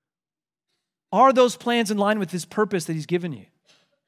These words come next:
Will those plans satisfy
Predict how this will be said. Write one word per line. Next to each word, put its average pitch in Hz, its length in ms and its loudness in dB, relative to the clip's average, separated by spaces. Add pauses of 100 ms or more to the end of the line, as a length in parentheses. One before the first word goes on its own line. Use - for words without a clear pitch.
(1600)
Will 285 280 2
those 262 260 4
plans 262 440 0
satisfy 202 1000 0